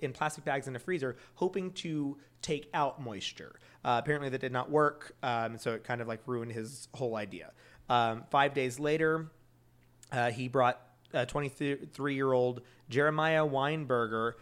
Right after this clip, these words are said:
from a Chicago bar, drugged him, injected boiling water into his head twice,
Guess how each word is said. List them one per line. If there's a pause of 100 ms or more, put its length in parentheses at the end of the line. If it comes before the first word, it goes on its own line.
(140)
from
a
Chicago
bar, (280)
drugged
him, (260)
injected
boiling
water
into
his
head
twice,